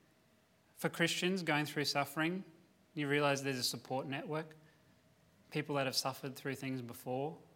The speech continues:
we can get encouragement from them. The Bible, God's Word, encourages us, gives us comfort through the things that we're suffering,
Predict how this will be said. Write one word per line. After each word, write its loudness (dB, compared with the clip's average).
we -6
can -4
get -2
encouragement -2
from -4
them. -4
The -8
Bible, 0
God's 0
Word, -2
encourages -2
us, -2
gives -6
us -4
comfort -6
through -6
the -4
things -6
that -8
we're -4
suffering, -6